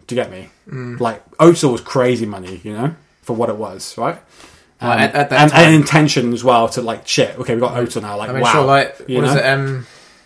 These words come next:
Speaker 2: you know, three years later, you sign Lacazette,
Speaker 1: Yeah.
Speaker 2: Aubameyang for higher fees.
Speaker 1: Yeah,
Speaker 2: But, but
Speaker 1: but
Speaker 2: with, with
Speaker 1: not
Speaker 2: the way the
Speaker 1: the
Speaker 2: market's gone, it's not worth, it's
Speaker 1: Nah,
Speaker 2: not, it's not worth
Speaker 1: nah.
Speaker 2: the same amount
Speaker 1: 'Cause
Speaker 2: of
Speaker 1: the, the pla-, the Özil that you got was Real Madrid Özil. Like, yeah, he was top of his game.
Speaker 2: priced at forty-two million,
Speaker 1: Jimmy,
Speaker 2: which
Speaker 1: like,
Speaker 2: is
Speaker 1: yeah.
Speaker 2: Ar-, Arsenal had never spent over sixteen
Speaker 1: Nah,
Speaker 2: at that point.
Speaker 1: nah.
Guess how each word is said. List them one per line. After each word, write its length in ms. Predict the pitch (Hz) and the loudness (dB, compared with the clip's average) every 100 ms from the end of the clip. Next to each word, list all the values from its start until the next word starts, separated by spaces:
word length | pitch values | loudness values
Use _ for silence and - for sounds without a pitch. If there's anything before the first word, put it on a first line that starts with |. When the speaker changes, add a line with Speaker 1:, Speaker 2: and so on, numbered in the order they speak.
| - | -12
Speaker 2:
you 60 | 131 | -8
know, 100 | 117 | -6
three 240 | - 151 | -2 2
years 160 | 143 131 | 2 0
later, 220 | 131 127 | -2 -2
you 100 | 120 | -2
sign 280 | - 131 127 | -4 -8 -6
Lacazette, 500 | 127 131 123 123 - | -6 -6 -6 -6 0
Speaker 1:
Yeah. 160 | 156 123 | 2 2
Speaker 2:
Aubameyang 140 | 117 - - | -2 -14 -2
for 160 | 175 | 2
higher 260 | 160 185 135 | 6 6 4
fees. 360 | - 135 113 - | 4 0 0 4
Speaker 1:
Yeah, 220 | 185 127 | 6 6
Speaker 2:
But, 80 | - _ | 0 _
but 0 | |
Speaker 1:
but 140 | - 147 | 0 2
Speaker 2:
with, 80 | 151 | 4
with 60 | 156 | 6
Speaker 1:
not 60 | 151 | 8
Speaker 2:
the 60 | |
way 100 | 156 | 8
the 60 | 143 | 8
Speaker 1:
the 40 | |
Speaker 2:
market's 320 | 143 139 135 | 4 4 0
gone, 160 | - 131 | -2 -2
it's 120 | 117 | -2
not 120 | 139 | -4
worth, 220 | 131 139 143 | -2 -4 -4
it's 100 | 131 | 2
Speaker 1:
Nah, 120 | 127 | 2
Speaker 2:
not, 140 | 110 | 2
it's 100 | - | 0
not 100 | 156 | 0
worth 140 | 135 120 | 0 0
Speaker 1:
nah. 60 | |
Speaker 2:
the 40 | 104 | 0
same 200 | 127 117 | -2 -4
amount 200 | 127 127 | -2 2
Speaker 1:
'Cause 100 | 185 | 2
Speaker 2:
of 120 | 143 | 2
Speaker 1:
the, 60 | 165 | 4
the 40 | |
pla-, 220 | 185 185 | 4 4
the 80 | 160 | 2
Özil 340 | 170 202 - | 4 4 4
that 140 | 160 131 | 2 6
you 120 | 143 | 6
got 240 | 139 110 110 | 6 2 2
was 340 | 117 113 - - | 0 -2 -6 -10
Real 240 | 127 131 | 0 0
Madrid 320 | 120 120 113 | 0 -2 -4
Özil. 360 | 107 104 - 101 | -4 -10 -12 -10
Like, 260 | 104 104 117 | -8 -8 -10
yeah, 160 | 110 | -10
he 140 | - 127 | -4 -2
was 160 | 113 | -4
top 280 | - - 127 | -6 -4 -4
of 40 | 110 | -4
his 80 | 107 | -6
game. 140 | 110 | -2
Speaker 2:
priced 300 | 123 147 - | 2 2 0
at 120 | - | -6
forty-two 460 | - 143 131 - 127 | -2 -2 -2 -2 -4
million, 240 | 123 127 | -2 -2
Speaker 1:
Jimmy, 220 | 120 120 104 | 0 0 0
Speaker 2:
which 100 | 110 | 0
Speaker 1:
like, 220 | 117 117 | 0 0
Speaker 2:
is 300 | 117 - - | -4 -6 -8
Speaker 1:
yeah. 260 | 123 107 98 | -8 -8 -2
Speaker 2:
Ar-, 180 | 143 - | -2 2
Arsenal 340 | 156 165 185 156 | 2 4 4 2
had 40 | |
never 160 | 151 143 | 2 0
spent 220 | 139 131 | -2 -2
over 120 | 123 | -2
sixteen 440 | - 127 - 123 | -2 -4 -4 -2
Speaker 1:
Nah, 100 | 117 | 2
Speaker 2:
at 60 | 147 | 2
that 140 | 156 165 | 0 0
point. 300 | 190 190 - | -4 -6 -8
Speaker 1:
nah. 240 | 90 87 | -8 -8